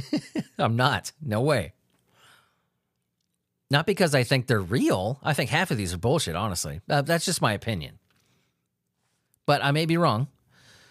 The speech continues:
Not because I think that these things are guaranteed real. It's just because it goes, it just goes into that common sense thing.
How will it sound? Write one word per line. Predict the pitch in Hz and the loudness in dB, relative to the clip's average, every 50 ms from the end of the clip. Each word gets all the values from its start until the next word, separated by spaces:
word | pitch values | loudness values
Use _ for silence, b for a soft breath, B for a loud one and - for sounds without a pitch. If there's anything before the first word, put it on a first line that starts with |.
| b b b b b b - | b b b b b b 0
Not | 160 175 175 | 0 0 0
because | 185 165 185 170 151 | 0 0 0 2 2
I | 151 | 0
think | 139 - 165 156 127 | 2 2 0 -2 -2
that | 131 120 | -4 -2
these | 135 151 143 - | 0 0 0 2
things | - 139 123 113 | 0 0 0 0
are | 110 | 0
guaranteed | 95 135 147 156 143 127 - 147 147 113 | 2 4 4 4 4 4 2 2 2 2
real. | 123 151 147 113 101 110 135 - _ _ _ _ _ _ _ _ _ _ _ _ | 2 2 2 2 2 0 -2 -6 _ _ _ _ _ _ _ _ _ _ _ _
It's | 110 107 | -4 -2
just | - 202 - - | -2 -2 -2 -4
because | - - - 190 180 156 | -4 0 0 0 2 2
it | 160 117 101 | 0 0 2
goes, | 135 131 139 156 156 147 - - - - - _ _ _ _ _ _ _ _ _ | 2 2 2 2 2 0 0 -2 -6 -8 -10 _ _ _ _ _ _ _ _ _
it | - 127 | -2 0
just | 131 180 - - | 0 0 0 2
goes | 175 165 175 156 185 | 2 2 2 2 2
into | 180 165 160 147 | 2 2 2 2
that | 147 139 131 | 2 0 2
common | - 139 147 156 156 147 131 | 2 2 2 4 4 2 2
sense | - - 160 196 208 - | 2 2 0 0 0 -2
thing. | - - 85 - - - | -4 -6 -6 -8 -10 -16